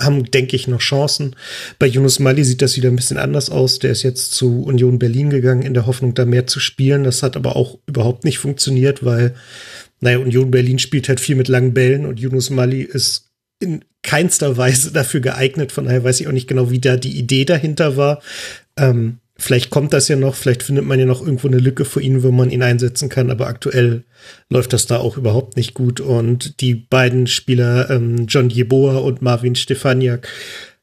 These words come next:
ähm, das muss man gucken. Jeboa hat sicherlich als Talent nochmal eine Chance. Ich glaube, Marvin Stefaniak wird sich bei uns jetzt nicht mehr groß durchsetzen. Da muss man halt einfach schauen, ähm, was man mit dem anfängt, ob man den zurückholt, ob man den nochmal woanders hin abgibt und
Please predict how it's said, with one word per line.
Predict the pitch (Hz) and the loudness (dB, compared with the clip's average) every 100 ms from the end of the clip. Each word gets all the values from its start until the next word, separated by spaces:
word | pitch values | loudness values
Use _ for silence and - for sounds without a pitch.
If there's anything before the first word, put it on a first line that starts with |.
| _ _ - | _ _ 0
ähm, | 123 120 117 - | 2 2 0 0
das | 123 | 0
muss | 147 131 | 2 2
man | 123 | 2
gucken. | 127 123 120 110 | 0 0 -2 0
Jeboa | 131 123 135 127 | 0 2 4 4
hat | 123 - | 2 0
sicherlich | 135 139 127 127 - | 0 2 2 0 0
als | 143 123 - - | -2 0 -2 0
Talent | 139 117 131 160 | 0 2 0 0
nochmal | 135 - 117 | -2 0 0
eine | 120 | 0
Chance. | 117 135 127 127 - | 0 2 2 0 -4
Ich | - | -6
glaube, | 120 110 | -2 2
Marvin | 120 113 113 131 120 | 2 2 0 0 0
Stefaniak | 123 - 123 - 117 123 123 | 0 0 0 0 2 2 2
wird | 127 - | -2 -2
sich | - | -2
bei | 190 | 0
uns | 117 | 0
jetzt | 127 123 | -2 -2
nicht | 123 - | -2 0
mehr | 123 | 0
groß | 123 120 123 - | 2 0 2 0
durchsetzen. | 120 110 - 123 - 131 | 0 0 -2 -4 -4 -4
Da | 120 | -6
muss | 117 127 | -6 -4
man | 107 | -2
halt | 113 | -2
einfach | 123 110 | -2 -2
schauen, | - 123 123 123 - - - - _ | 0 2 2 -2 -12 -18 -18 -20 _
ähm, | 147 123 117 123 _ | 0 0 0 -6 _
was | 139 - | 0 2
man | 131 | 2
mit | 127 | 2
dem | 135 | 2
anfängt, | 139 147 - 131 123 | 0 0 2 0 0
ob | - | -2
man | 120 | 0
den | 117 | 0
zurückholt, | 117 123 123 - 123 120 - | 0 0 0 2 2 2 -2
ob | - | -6
man | 113 | -2
den | 113 | 0
nochmal | 117 123 113 | 0 2 0
woanders | 120 120 117 - | -2 -2 -2 -2
hin | 127 | -4
abgibt | 123 - 123 - - | -10 -4 -4 -4 -12
und | 160 117 110 107 | -4 -2 -2 -6